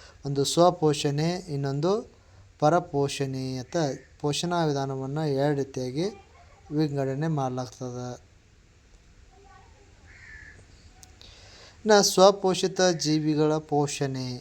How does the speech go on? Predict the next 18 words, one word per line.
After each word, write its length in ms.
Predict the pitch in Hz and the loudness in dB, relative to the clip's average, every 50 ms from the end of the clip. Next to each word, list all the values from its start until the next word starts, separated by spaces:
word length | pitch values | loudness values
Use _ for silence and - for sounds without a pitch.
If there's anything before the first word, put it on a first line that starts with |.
| - - | -12 -10
ಅಂದ್ರೆ 440 | 151 160 180 175 147 147 165 - - - - - - - - | -4 -2 0 2 2 0 -2 -4 -10 -20 -20 -20 -20 -10 -2
ಯಾವ 240 | - 147 160 180 190 | 2 4 4 4 4
ಜೀವಿಗಳು 460 | 180 156 170 170 170 175 170 170 170 | 2 2 0 2 2 4 4 4 2
ತಮ್ಮ 320 | 165 170 151 147 151 156 156 | 2 2 0 0 2 2 0
ಆಹಾರವನ್ನ 580 | 151 151 151 151 151 147 147 147 143 143 147 | 0 2 2 2 2 0 0 -2 -2 -2 -4
ತಾವೇ 340 | 147 143 - 131 127 131 143 | -4 -4 -4 -4 -2 -2 -4
ತಯಾರು 340 | 143 - 143 135 - - 139 | -4 -2 -4 -4 -4 -6 -8
ಮಾಡ್ತಲ್ಲ 360 | 135 131 131 - - 139 151 | -8 -8 -8 -8 -6 -4 -4
ಅಂಥ 240 | 147 139 131 135 156 | -4 -4 -6 -4 -4
ಜೀವಿಗಳ 440 | 156 151 143 143 135 135 135 135 139 | -4 -4 -4 -4 -4 -4 -2 -2 -4
ಪೋಷಣೆ. 640 | 135 139 135 131 131 - - 127 127 127 123 123 120 120 - - - - _ _ _ _ _ - _ _ - - | -4 -6 -8 -8 -8 -10 -10 -10 -10 -10 -10 -10 -12 -12 -16 -20 -20 -20 _ _ _ _ _ -20 _ _ -8 -6
ಅದಕ್ಕೆ 200 | 147 143 - 160 | -4 -2 -2 -2
ಥರ 180 | 156 165 165 | 0 0 0
ಜೀವಿಗಳು 680 | 165 147 - 165 180 185 180 175 160 160 156 160 165 175 | 0 2 2 2 2 4 4 4 4 6 6 6 4 4
ಸರಳವಾದ 720 | 165 - - 147 151 165 170 165 160 160 160 156 151 156 | 2 0 0 2 2 4 4 4 4 4 4 4 2 0
ಪದಾರ್ಥಗಳಿಂದ 800 | 156 - 151 139 143 143 143 143 - 147 143 139 139 135 135 139 147 151 151 147 - | -2 -4 -4 -2 -2 -2 -2 -2 -2 -4 -2 -2 -2 -4 -4 -2 -2 -2 -2 -2 -4
ತಮ್ಮ 260 | 135 143 151 160 156 | -4 -2 -2 -2 -2
ಆಹಾರವನ್ನ 640 | 156 147 139 143 139 135 135 131 131 131 131 131 139 | -2 0 0 0 0 0 -2 -4 -4 -6 -6 -4 -4